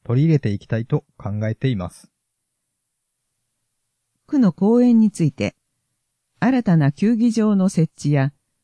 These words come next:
Speaker 2: 小中学生の下校時間に合わせたボール遊びができる時間帯の設定は可能か伺います。
Speaker 1: 球技場の整備も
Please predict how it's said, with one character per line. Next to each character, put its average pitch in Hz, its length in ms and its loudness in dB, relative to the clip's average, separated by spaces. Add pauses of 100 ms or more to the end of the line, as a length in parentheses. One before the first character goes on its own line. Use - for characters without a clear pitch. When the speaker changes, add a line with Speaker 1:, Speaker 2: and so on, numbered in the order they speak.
(260)
Speaker 2:
小 269 260 -2
中 269 260 -4
学 269 200 0
生 156 300 0
の 117 260 -2
下 147 160 0
校 277 240 0
時 285 120 -6
間 180 200 2
に 135 120 2
合 135 80 0
わ 170 100 2
せ - 120 -6
た - 220 -6 (260)
ボ 190 240 0
ー - 20 0
ル 269 160 0
遊 262 200 -2
び 170 100 2
が 135 120 0
で 143 120 -2
き - 140 -2
る 156 100 4
時 135 120 -4
間 208 300 2
帯 202 160 2
の 185 120 2
設 - 240 -2
定 165 240 2
は 143 200 -2 (580)
可 151 160 0
能 208 220 2
か - 280 -4 (260)
伺 147 340 2
い 123 60 0
ま 117 120 -6
す。 - 220 -20 (1700)
Speaker 1:
球 170 220 0
技 190 140 -2
場 202 180 0
の 196 140 2
整 190 220 0
備 107 120 -2
も 87 240 -8